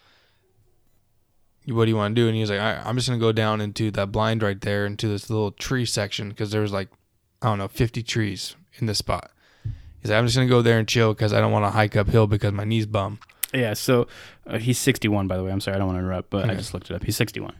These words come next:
Speaker 1: Okay. So, uh, they're good to go. So that his two buddies go upside the hill, and he goes into the blind. He says, the, the two friends say they saw him go into that tree, like, that area.
Speaker 2: Mm-hmm.
Speaker 1: And, uh,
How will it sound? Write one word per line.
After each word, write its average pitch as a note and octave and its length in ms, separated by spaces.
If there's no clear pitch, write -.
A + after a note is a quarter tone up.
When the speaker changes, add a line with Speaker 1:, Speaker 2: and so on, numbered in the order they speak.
Speaker 1:
Okay. A2 200
So, A2 260
uh, G2+ 260
they're A2+ 160
good C3 120
to B2 60
go. B2+ 220
So A#2 160
that A2 260
his A2+ 180
two B2 140
buddies A#2 280
go A2+ 160
upside A2 360
the G#2+ 60
hill, A#2+ 380
and A#2 140
he A2+ 100
goes A2+ 220
into A#2 220
the A2 80
blind. A2+ 300
He A2+ 60
says, G#2+ 380
the, G#2+ 280
the A2 100
two - 200
friends B2+ 280
say G#2+ 140
they A2+ 160
saw A#2+ 400
him A#2 320
go A2 280
into A2+ 380
that G#2 240
tree, G#2+ 460
like, A2 160
that G#2+ 240
area. G2+ 360
Speaker 2:
Mm-hmm. G#2 260
Speaker 1:
And, G#2+ 300
uh, G2 320